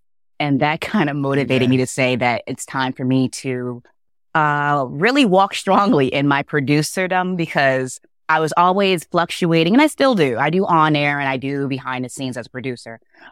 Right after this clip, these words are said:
Speaker 1: But, um, yeah, you have one too many mismanagement situations, and you're like, "Maybe I need to be the manager at this point."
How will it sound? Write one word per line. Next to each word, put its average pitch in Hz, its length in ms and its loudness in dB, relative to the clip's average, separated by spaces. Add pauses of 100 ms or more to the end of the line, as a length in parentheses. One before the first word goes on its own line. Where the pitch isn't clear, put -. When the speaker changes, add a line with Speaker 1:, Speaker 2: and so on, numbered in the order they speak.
(180)
Speaker 1:
But, 131 340 2
um, 131 440 0
yeah, 170 220 0
you 151 140 2
have 180 140 2
one 190 240 0
too 262 120 -4
many 180 600 2
mismanagement 147 960 -4
situations, 156 580 -4
and 131 80 -8
you're 139 80 -8
like, 135 180 -8
"Maybe 151 380 -2
I 135 120 0
need 131 140 -2
to 131 60 -8
be 127 80 -4
the 123 80 -2
manager 117 320 -6
at 110 60 -18
this 113 140 -14
point." 110 340 -10